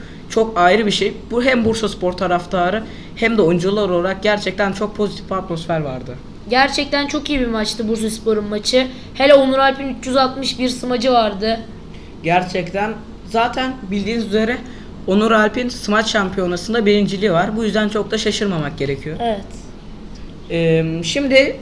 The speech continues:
Speaker 1: geldik genel basketbol haberlerine. Ee, Draymond Green gerçekten çok garip bir olay. Takım arkadaşlarına saldırırken kameraya yakalanıyor.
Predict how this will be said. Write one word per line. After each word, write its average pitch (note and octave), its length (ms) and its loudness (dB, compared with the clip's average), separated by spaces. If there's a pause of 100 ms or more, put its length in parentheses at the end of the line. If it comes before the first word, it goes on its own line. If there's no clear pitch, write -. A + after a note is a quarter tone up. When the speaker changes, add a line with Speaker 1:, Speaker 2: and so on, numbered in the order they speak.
(120)
Speaker 1:
geldik B3 680 4 (260)
genel B3 360 6
basketbol A#3 500 4
haberlerine. E3 640 6 (480)
Ee, E3 240 6
Draymond A#3 480 8
Green G3+ 260 2 (180)
gerçekten A3 720 6
çok A3+ 300 2
garip A3 280 6
bir G3+ 60 8
olay. F#3+ 320 6 (300)
Takım C4+ 280 4
arkadaşlarına G#3+ 800 6
saldırırken A#3+ 840 6
kameraya G#3+ 440 8
yakalanıyor. D3+ 600 0